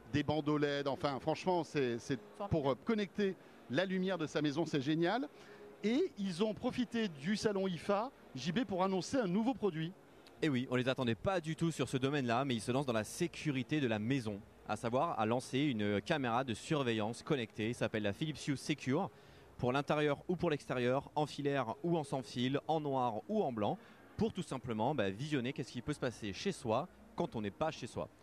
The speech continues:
Speaker 3: Et l'avantage qu'ils ont vis-à-vis de la concurrence, c'est qu'eux, ils ont un écosystème complet de lumière. Donc en fait, cette, euh, caméra va être connectée à son écosystème Philips Hue via l'application uniquement Philips Hue. Et c'est là quand même où c'est dommage,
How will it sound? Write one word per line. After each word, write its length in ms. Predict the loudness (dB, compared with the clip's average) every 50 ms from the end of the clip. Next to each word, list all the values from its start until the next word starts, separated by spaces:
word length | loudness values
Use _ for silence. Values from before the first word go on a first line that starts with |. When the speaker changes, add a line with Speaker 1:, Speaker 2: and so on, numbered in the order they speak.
| -20 -20 -20 -20 -12 -8
Speaker 3:
Et 80 | -4 -2
l'avantage 420 | 0 0 0 0 -2 -2 -2 -4
qu'ils 260 | -4 -6 -4 -2 0 0
ont 140 | 0 -2 -4 -8 -12 -10
vis-à-vis 280 | -8 -6 -4 -2 0 0
de 40 | 0
la 80 | 0 0
concurrence, 600 | -2 -4 -6 -4 -2 0 0 0 0 -2 -6 -10 -18 -20 -20 -20 -12
c'est 140 | -10 -8
qu'eux, 200 | -4 -2 0 0
ils 140 | 0 0 0
ont 40 | 0
un 60 | 0 0
écosystème 540 | 0 -2 -2 -4 -4 -4 -4 -2 -2 -2
complet 400 | -2 -2 -4 -4 -2 0 -2 0
de 120 | 0 0 0
lumière. 400 | 2 2 2 0 0 -2 -4 -6 -10 -20 -20 -20 -20 -20 -20 -20 -6 -2
Donc 100 | -2 0 0
en 60 | 0
fait, 180 | 0 0 -2 -2
cette, 240 | -4 -6 -4 -2 0
euh, 140 | 0 0
caméra 400 | 0 0 0 2 2 2 2 0 0
va 80 | 0
être 260 | -2 -2 -2 -6 -4 -2
connectée 380 | -2 -2 -2 -2 -4 -2 -2
à 60 | -2
son 120 | -2 -2 -4
écosystème 460 | -4 -4 -4 -4 -6 -6 -6 -6 -6
Philips 400 | -6 -6 -6 -4 -4 -6 -4 -2
Hue 140 | 0 0 0 -2 -6 -14 -20 -20 -20 -18 -16
via 280 | -12 -6 -4 -2 0 0
l'application 580 | 0 -2 -2 -4 -4 -4 -2 -2 -2 -4 -4 -4 -4
uniquement 420 | -4 -4 -4 -4 -2 -2 -2 -2
Philips 320 | -2 -4 -10 -10 -6 -4
Hue. 100 | -2 -2
Et 40 | -2 -2
c'est 100 | -2 -2
là 100 | -2 0
quand 100 | 0 0
même 120 | -2 -2
où 40 | -4
c'est 100 | -4 -2
dommage, 320 | 0 0 2 2 0 0